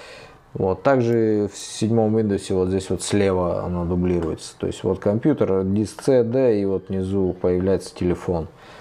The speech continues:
Но перед тем, как зайти вот в это устройство, то есть вот Huawei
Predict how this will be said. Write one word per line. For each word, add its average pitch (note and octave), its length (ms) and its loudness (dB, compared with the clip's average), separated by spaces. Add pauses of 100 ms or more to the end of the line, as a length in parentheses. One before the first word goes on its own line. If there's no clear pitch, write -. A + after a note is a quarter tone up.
(120)
Но B2+ 460 2 (160)
перед A2+ 240 0
тем, C3 200 2
как G#2+ 360 -2 (560)
зайти A2 640 2 (800)
вот G#2+ 300 0
в G#2 160 0
это G#2 180 2
устройство, D3 640 0
то - 80 -4
есть F2 180 -6
вот F#2+ 260 0
Huawei G2 420 2